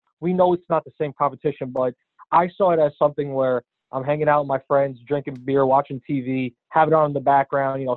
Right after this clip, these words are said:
something cool. And have, you know, it was just something to put on. I, I truly enjoyed it in that regard. So, um, yeah,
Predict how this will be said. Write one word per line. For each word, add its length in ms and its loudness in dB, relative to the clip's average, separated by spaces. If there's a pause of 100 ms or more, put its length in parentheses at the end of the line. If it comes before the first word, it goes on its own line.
something 220 -6
cool. 160 -4
And 100 -4
have, 160 0
you 80 -2
know, 100 2
it 40 0
was 100 -4
just 200 -18
something 220 -2
to 60 -4
put 160 -2
on. 180 0 (220)
I, 100 0
I 280 2 (300)
truly 280 0
enjoyed 320 2
it 20 -2
in 80 -4
that 160 0
regard. 420 0 (120)
So, 200 -4 (380)
um, 340 0 (140)
yeah, 80 -6